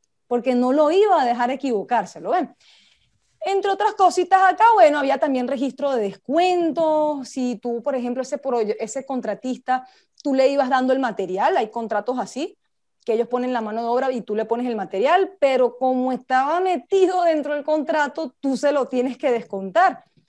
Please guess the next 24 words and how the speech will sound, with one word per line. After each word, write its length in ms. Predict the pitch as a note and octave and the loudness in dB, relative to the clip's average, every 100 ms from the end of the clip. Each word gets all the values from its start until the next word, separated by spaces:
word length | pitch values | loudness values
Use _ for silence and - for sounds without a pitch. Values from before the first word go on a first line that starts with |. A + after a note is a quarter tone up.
| _ _ | _ _
Entonces, 640 | - F4+ F4 F4 E4+ F4 F#4 F4+ E4+ | -2 0 2 4 4 6 8 10 8
eso 160 | E4 E4+ | 6 2
es 60 | |
un 140 | E4+ F#4 | 0 0
asuntico, 540 | F#4+ F#4+ C#4 A3 G3+ | 0 -2 -2 -4 -4
porque 220 | A3 A3+ | -4 -4
tienes 240 | A#3 B3 C4+ | -4 -4 -4
que 80 | |
ir 60 | F4 | 2
descontando 800 | E4+ E4+ C#4+ C4+ D4 D#4+ F4 - - | 2 2 -4 -4 -2 -2 -4 -6 0
cada 380 | F#4 G4 A4 A#4 A#4 | 2 4 2 -2 -2
factura 760 | G4 D4 G3+ _ E4+ E4+ F#4 A4 A#4 - _ _ | -2 -2 -4 _ -4 -2 0 -2 -8 -14 _ _
que 180 | - C#4 | -6 -2
va 180 | B3+ B3+ | 0 0
dirigida 460 | F4 F#4 C4+ E4+ G#4+ | -2 -4 -2 -2 -2
a 40 | |
esa 180 | G#4+ F#4+ | -2 -4
persona 420 | A#3+ A3 A3 G3+ - _ _ _ _ - | -4 -6 -6 -6 -12 _ _ _ _ -4
y 180 | E4 D4+ | -2 0
se 120 | C4+ | 0
la 100 | A3+ | 0
tienes 240 | A3+ G#3+ | -2 -6
que 80 | G#3 | -2
descontar 500 | F#4 F#4 E4+ D4 F#4+ | -2 0 0 2 0